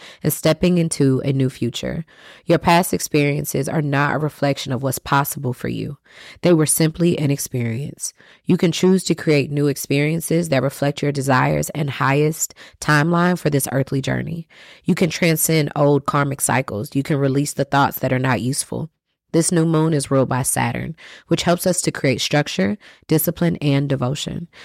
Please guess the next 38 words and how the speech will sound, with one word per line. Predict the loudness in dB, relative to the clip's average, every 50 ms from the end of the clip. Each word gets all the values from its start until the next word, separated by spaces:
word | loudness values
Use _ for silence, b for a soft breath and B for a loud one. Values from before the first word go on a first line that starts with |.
| B B B B
It's | -2 2
not | 2 2 2
about | 4 4 4 2 4
waiting | 4 2 2 2 0 0
around | 0 2 2 2 0 0
for | -2 -2
the | -2 0
universe | 0 0 0 0 0 0 0 0
to | -4 -2
deliver | -2 0 2 2 2 0 0
what | 0 0 -2 -2
you | -4
want. | -2 0 0 0 0 -2 -4 -8 B B B B B B
It's | -6 -2 0
about | 2 4 4 4 4
remembering | 4 2 2 2 2 2 2 2 2 0
your | -2 -2
power | -2 0 2 4 4 4 2 2 0
to | 0 0 0
shift | 0 2 0 0 0 0
your | -2 -4
frequency | 0 0 0 0 2 0 -2 -2 0 0 0 0
and | 0 0 0
align | 2 2 4 4 4 4 2
with | 2 0 -2
what | -4 -6 -6 -6
you | -6 -6
desire. | -6 -6 -6 -6 -6 -6 -8 -8 -10 -12 -14 B B B B B B
You | _ 2 4 6 6 4 4
are | 2 2 0 0 2
powerful. | 0 0 0 0 -2 -4 -6 -6 -6 -4 -4 -4 -4 -2
And | -2 0 2
that | 2 0 0 0
came | -2 0 2 2 2 0 0
from | 0 0 2 2 4 2 0
Cara | -2 0 2 2 4 4 4 4 4 4 4 2 0 B B B B B B _
Melendi. | 0 2 4 4 4 2 2 0 -2 -4 -8 -10 -10 -10 -12 -12 -12 -14 B B B B B B B B B B B _
Um, | 2 4 6 6 4 4 2 0 -2 -2 -4 -6 -8